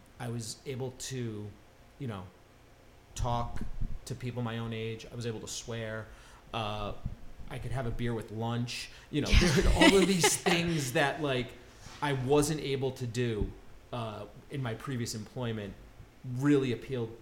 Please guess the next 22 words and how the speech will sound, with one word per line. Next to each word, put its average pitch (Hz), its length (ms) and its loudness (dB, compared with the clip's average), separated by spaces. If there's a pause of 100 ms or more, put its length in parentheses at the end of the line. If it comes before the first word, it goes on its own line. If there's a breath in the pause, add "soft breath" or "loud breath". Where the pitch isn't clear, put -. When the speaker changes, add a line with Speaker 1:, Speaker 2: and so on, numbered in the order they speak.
(220)
Speaker 1:
to 117 140 -8
me. 87 120 -12 (460)
Speaker 2:
Right, 185 140 -6
yeah. 117 260 -2
Speaker 1:
Um, 104 180 -8 (440)
the 151 60 0
physicality 135 760 -2
of 110 100 -4
it - 80 -8
was 113 160 -8
the 113 80 -6
biggest 104 380 -6
thing. 95 180 -6
I 90 140 -12
was 101 160 -12
so, 120 580 -4 (460 loud breath)
uh, 113 220 -6 (140)
over, 117 500 -2 (560)
um, 101 420 -8 (220)
the 120 80 -6
mental 107 600 -8 (920)
exhaustion 104 760 -6